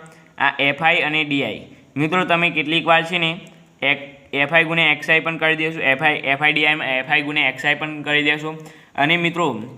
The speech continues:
જ્યારે હું કહું તમને મધ્યક શોધવાનો હોય ત્યારે, મધ્યક શોધવાનો હોય ત્યારે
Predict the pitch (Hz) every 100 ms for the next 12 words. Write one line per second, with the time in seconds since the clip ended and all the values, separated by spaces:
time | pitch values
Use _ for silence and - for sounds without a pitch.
0 | - - 120 139 135 165 170 165 160 170
1 | 147 147 147 135 131 127 156 160 151 147
2 | 165 165 156 143 117 - - - _ _
3 | _ _ 147 147 165 147 117 - - -
4 | _ 120 131 143 139 165 165 151 143 165
5 | 170 165 151 151 151 156